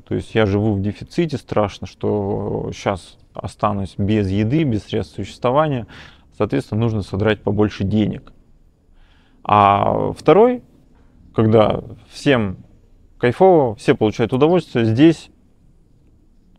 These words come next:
как раз-таки нет никаких травм, и вот оно, здоровое отношение на равных.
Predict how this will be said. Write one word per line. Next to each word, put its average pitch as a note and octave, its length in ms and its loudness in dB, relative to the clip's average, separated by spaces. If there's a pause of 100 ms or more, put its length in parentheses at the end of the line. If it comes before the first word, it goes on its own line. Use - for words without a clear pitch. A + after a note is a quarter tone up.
(360)
как B2 160 4
раз-таки A2+ 380 0
нет A2 240 0
никаких G2+ 420 -6
травм, B2+ 320 0
и G2+ 40 0
вот A2 220 -2
оно, F#2+ 160 -2
здоровое G#2+ 480 4
отношение G2+ 600 -4
на G2 160 -2
равных. G2 380 0